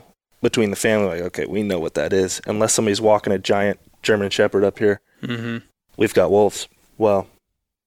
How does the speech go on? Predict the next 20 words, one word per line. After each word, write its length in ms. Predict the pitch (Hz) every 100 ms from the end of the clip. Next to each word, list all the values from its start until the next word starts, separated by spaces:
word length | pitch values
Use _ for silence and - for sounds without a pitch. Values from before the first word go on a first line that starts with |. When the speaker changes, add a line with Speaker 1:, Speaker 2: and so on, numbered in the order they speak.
| _
Speaker 1:
fast 220 | 107 101
forward 220 | 104 107 95
this 220 | 98 -
year, 240 | 95 95 - _ _ _ - - - _ -
we've 180 | 113 -
got 200 | 147 110
heavy 380 | 117 120 - - _ _
wolves 440 | 104 101 73 - -
now. 260 | 107 95 95 - 1077
<laughs> 560 | 147 - - - -
Speaker 2:
Dude, 140 | 117 104
video 600 | 104 107 135 127 98 101
of, 180 | 101 -
they 220 | 127 143
got 100 | 196
a, 60 | -
found 220 | - 135
a 40 |
collared 340 | 104 165 220 117
wolf. 320 | 98 95